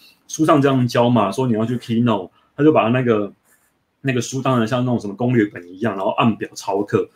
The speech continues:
就掰，所以反而会缺乏这种人际能力。我先说，如果你要能够有这样的，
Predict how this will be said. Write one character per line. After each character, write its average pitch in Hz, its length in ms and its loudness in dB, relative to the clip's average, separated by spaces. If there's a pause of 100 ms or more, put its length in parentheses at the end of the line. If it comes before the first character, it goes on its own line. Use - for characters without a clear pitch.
(100)
就 107 140 -2 (120)
掰， 85 260 -8 (540)
所 175 100 6
以 - 20 2
反 123 160 4
而 117 40 4
会 143 100 8
缺 139 160 0
乏 120 180 4
这 - 40 -4
种 117 160 0
人 92 80 -12
际 107 140 -10
能 82 200 -10
力。 92 100 -18 (500)
我 127 60 -8
先 190 180 4
说， 196 260 2
如 190 120 4
果 202 140 6
你 123 140 2
要 151 180 0
能 117 140 0
够 139 120 0
有 101 160 -2
这 127 120 -6
样 120 160 0
的， 104 100 -2